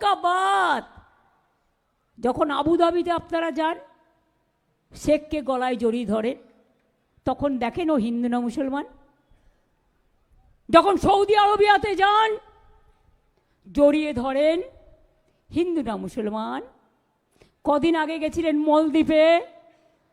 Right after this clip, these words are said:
জড়িয়ে ধরে পাঁচ হাজার কোটি টাকা দিয়ে এলেন, "আমাদের একশো দিনের কাজের টাকা নাই।" তো তখন ঠিক করেন হিন্দু না মুসলমান।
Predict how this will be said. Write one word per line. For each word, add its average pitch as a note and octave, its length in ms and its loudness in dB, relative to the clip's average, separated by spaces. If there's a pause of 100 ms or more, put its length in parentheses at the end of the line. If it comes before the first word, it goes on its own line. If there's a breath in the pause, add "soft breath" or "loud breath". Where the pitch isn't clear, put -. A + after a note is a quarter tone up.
(240)
জড়িয়ে D#4+ 380 2
ধরে D4+ 240 2
পাঁচ C#4+ 320 -2
হাজার D#4 260 -4
কোটি C#4+ 200 -4
টাকা D4+ 240 -6
দিয়ে C#4+ 280 -4
এলেন, C#4+ 340 0 (420 soft breath)
"আমাদের D4 380 0
একশো C#4 320 -4
দিনের C4+ 280 -2
কাজের C4+ 340 -4
টাকা B3+ 260 -4
নাই।" A#3 300 -6 (800)
তো F#4 280 12 (800)
তখন D4+ 320 -2
ঠিক D#4 240 -4
করেন F4 440 0
হিন্দু D4 280 -2
না D4 120 -4
মুসলমান। C#4 800 -6